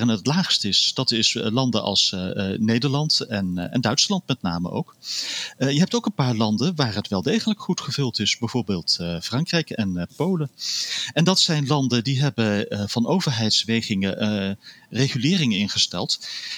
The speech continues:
die, eh, bedrijven, eh, ertoe aanmoedigt, er zit ook een financieel element in,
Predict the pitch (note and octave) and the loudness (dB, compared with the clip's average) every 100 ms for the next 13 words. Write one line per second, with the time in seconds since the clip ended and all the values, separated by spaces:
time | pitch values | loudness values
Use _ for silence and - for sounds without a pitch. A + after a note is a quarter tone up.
0 | - A#2+ A2+ C#3 A#2+ A2+ G2+ G2+ G2+ - | -8 -4 2 2 4 2 2 2 2 -2
1 | - A#3 A#2+ B2 C#3+ D3 C3+ G#2+ G#2+ - | -4 0 2 2 4 2 2 2 2 0
2 | G#2+ G#2 G#2 B2+ A#2+ - G#2+ A2 A#2 D#3 | 0 2 2 0 -4 -2 0 0 2 2
3 | G#3 - - - - - F#2+ - G#2 - | 2 2 0 0 -6 -10 -6 -2 0 2
4 | C3 A#2 G2 F#2 E2+ - A#2+ | 0 0 0 0 -2 -2 -4